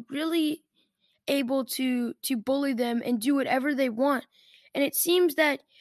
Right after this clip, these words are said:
that U V A might, at this exact moment, lack a scorer that can, that can just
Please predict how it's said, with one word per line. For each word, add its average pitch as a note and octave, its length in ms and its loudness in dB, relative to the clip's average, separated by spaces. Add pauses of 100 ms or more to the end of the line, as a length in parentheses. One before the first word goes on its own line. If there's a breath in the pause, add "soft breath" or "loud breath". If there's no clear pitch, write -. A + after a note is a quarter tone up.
(140 soft breath)
that C#4 120 -2
U D4+ 220 6
V G4 220 6
A E4 40 6
might, C#4+ 460 4
at D4 220 0
this D4+ 160 -4
exact B3+ 460 -2
moment, C4 340 0 (400 soft breath)
lack B3 500 2
a B3+ 120 -2
scorer C#4 720 2 (400)
that C#4 220 4
can, B3 460 0 (320 soft breath)
that C4+ 180 2
can C4 220 2
just B3+ 260 0